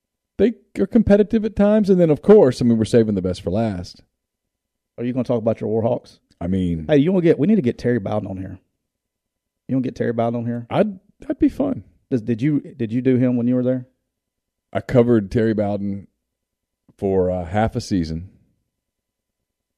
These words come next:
Speaker 1: and, um, my very first interaction with Terry Bowden, first day on the beat,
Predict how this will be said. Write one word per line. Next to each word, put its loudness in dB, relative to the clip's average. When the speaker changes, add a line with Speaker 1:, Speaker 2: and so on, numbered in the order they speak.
Speaker 1:
and, -6
um, -6
my -4
very 4
first 2
interaction -2
with -12
Terry -6
Bowden, -12
first 0
day 2
on 0
the -4
beat, -10